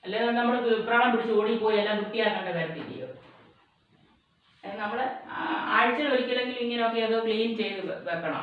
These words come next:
അപ്പോൾ അത്രയും പൊടി അടിക്കത്തില്ല. സമയമുള്ളപ്പോഴൊക്കെ നമുക്ക്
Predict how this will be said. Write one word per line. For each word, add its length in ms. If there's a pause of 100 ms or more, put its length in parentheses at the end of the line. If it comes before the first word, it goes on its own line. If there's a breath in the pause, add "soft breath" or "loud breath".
അപ്പോൾ 160
അത്രയും 520 (320)
പൊടി 280
അടിക്കത്തില്ല. 540 (2500)
സമയമുള്ളപ്പോഴൊക്കെ 760
നമുക്ക് 300